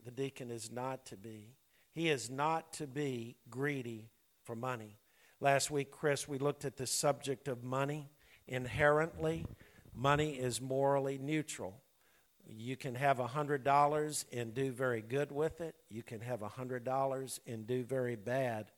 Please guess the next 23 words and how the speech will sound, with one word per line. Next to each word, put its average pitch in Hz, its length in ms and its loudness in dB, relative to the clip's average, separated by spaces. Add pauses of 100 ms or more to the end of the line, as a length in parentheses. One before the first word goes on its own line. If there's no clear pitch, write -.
(140)
with 104 300 -4
it. 98 160 -12 (600)
We 143 160 2
can 139 220 0
be 127 140 2
good 147 340 4
stewards 160 500 2
of 143 140 0
our 139 120 6
money. 147 400 -2 (340)
We 131 180 4
can 131 220 -2
be 127 220 2 (100)
poor 156 320 2
stewards 101 680 -6 (120)
of 107 140 -6
our 98 120 -8
money. 98 340 -12 (600)
But 131 140 -4
the 127 120 -6
scripture 175 540 0
says 135 460 0
here, 151 440 0